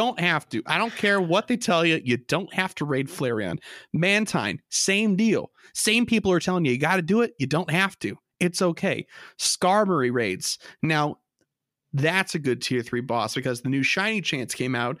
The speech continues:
and Skarmory in some areas is a very rare spawn. So there you go. Tier four is pretty standard. Alolan Marowak, Galarian Weezing, Dragonite, Togetic,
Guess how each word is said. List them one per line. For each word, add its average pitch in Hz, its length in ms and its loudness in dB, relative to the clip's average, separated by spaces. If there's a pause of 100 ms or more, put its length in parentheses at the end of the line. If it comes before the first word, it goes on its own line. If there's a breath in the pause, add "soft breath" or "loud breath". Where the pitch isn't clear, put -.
(360 loud breath)
and 117 120 -2
Skarmory 135 720 0
in 117 140 -2
some 175 280 0
areas 113 500 -2
is 135 140 -4
a 120 40 -2
very 123 280 -2
rare 107 180 -2
spawn. 123 540 -4 (540)
So - 160 -6
there 113 160 -2
you 107 100 -4
go. 117 320 -2 (380)
Tier 240 160 -2
four 226 180 0
is 208 80 -4
pretty 202 160 0
standard. 185 500 2
Alolan 160 380 2
Marowak, 165 680 2
Galarian 127 840 2
Weezing, 143 800 0 (400 loud breath)
Dragonite, 147 720 0 (460)
Togetic, 175 760 0